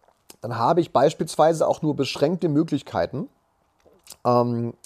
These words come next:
Versicherungslösungen zu wählen für die Altersvorsorge, die auch noch steueroptimiert sind. Da bleibt rein theoretisch nur die sogenannte Basis- oder Rürup-Rente für später.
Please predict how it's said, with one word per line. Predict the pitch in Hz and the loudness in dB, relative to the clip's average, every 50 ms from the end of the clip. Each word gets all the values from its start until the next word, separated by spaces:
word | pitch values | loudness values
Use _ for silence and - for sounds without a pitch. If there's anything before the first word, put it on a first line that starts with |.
| - | -20
Versicherungslösungen | - - - - 127 120 113 156 196 - 202 156 143 131 120 - - 117 123 127 127 117 120 117 | -16 -8 -2 0 0 0 2 0 0 2 2 2 2 0 -2 -4 -4 -2 0 0 0 -2 -4 -8
zu | - - - 110 | -8 -10 -10 -6
wählen | 107 120 123 131 147 143 | -4 -2 -2 -2 -4 -6
für | 127 - 214 196 | -6 -4 -4 -2
die | 151 139 | -2 -2
Altersvorsorge, | - - 143 175 190 165 147 120 - - - 113 110 101 107 101 101 104 110 147 175 220 254 _ _ _ _ _ _ _ _ - | 0 2 2 4 4 4 2 0 0 -4 -2 -2 -2 0 0 0 0 0 0 -4 -6 -6 -8 _ _ _ _ _ _ _ _ -6
die | 127 120 | -2 -2
auch | 127 127 | -2 -2
noch | 156 143 131 - - | -2 -2 -2 -4 -4
steueroptimiert | - - - - - 135 131 139 135 98 95 - - - 110 104 107 104 - - - | -10 -10 -6 0 4 6 8 8 8 6 4 0 -4 -8 -12 -12 -12 -12 -14 -16 -18
sind. | - - - - - _ _ _ _ _ _ _ _ _ _ _ _ _ _ | -20 -20 -20 -20 -20 _ _ _ _ _ _ _ _ _ _ _ _ _ _
Da | - 120 117 | 0 0 2
bleibt | 110 131 123 123 156 170 170 - 113 | 4 6 6 6 6 6 2 0 0
rein | 120 135 135 135 131 | 2 2 2 0 -4
theoretisch | - - 147 147 139 131 123 147 165 156 165 156 143 - - | -4 0 2 2 4 4 4 2 2 2 0 -2 -2 -4 -6
nur | 151 143 147 151 156 151 | -4 -2 -2 0 -2 -2
die | 135 131 | -4 -6
sogenannte | 123 117 117 143 143 143 135 131 127 120 - 123 | -8 -6 -6 -4 -4 -2 -2 -2 -4 -2 -4 -4
Basis- | 104 - - - 107 117 135 131 127 117 - | -2 -2 -4 -4 -2 -4 -2 -2 -2 -4 -2
oder | 127 127 | 0 2
Rürup-Rente | 127 123 120 160 196 170 127 120 101 110 104 110 95 104 107 127 147 165 180 _ _ _ _ _ | 2 2 2 2 0 0 0 -2 -2 -2 -4 -4 -4 -4 -4 -4 -4 -4 -6 _ _ _ _ _
für | - - - 143 | -8 -2 -2 -2
später. | 135 - - - 165 180 165 - 98 78 - | -2 -2 -4 -2 -2 -2 0 -2 -4 -4 -4